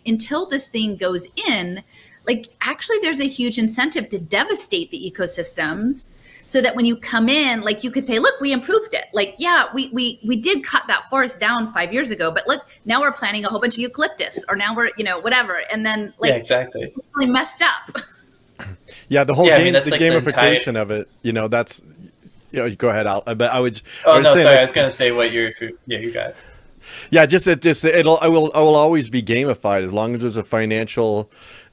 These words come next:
Speaker 3: i-, i-, in-, interest in there. You know, i-, you know, you want people to, like, care about the ecology because they care about the ecology. You know, you're never gonna get there through some sort of carrot and, you know,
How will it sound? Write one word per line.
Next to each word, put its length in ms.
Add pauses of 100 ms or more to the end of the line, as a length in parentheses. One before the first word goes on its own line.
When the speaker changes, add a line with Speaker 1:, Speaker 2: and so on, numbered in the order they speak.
Speaker 3:
i-, 180
i-, 140
in-, 240
interest 480
in 160
there. 400 (440)
You 140
know, 220
i-, 380 (200)
you 180
know, 120
you 160
want 260
people 320
to, 160
like, 280
care 180
about 320
the 140
ecology 580
because 480
they 120
care 200
about 260
the 80
ecology. 800
You 100
know, 160 (240)
you're 120
never 280
gonna 220
get 380
there 240
through 520 (280)
some 240
sort 260
of 140
carrot 500 (120)
and, 420
you 100
know, 320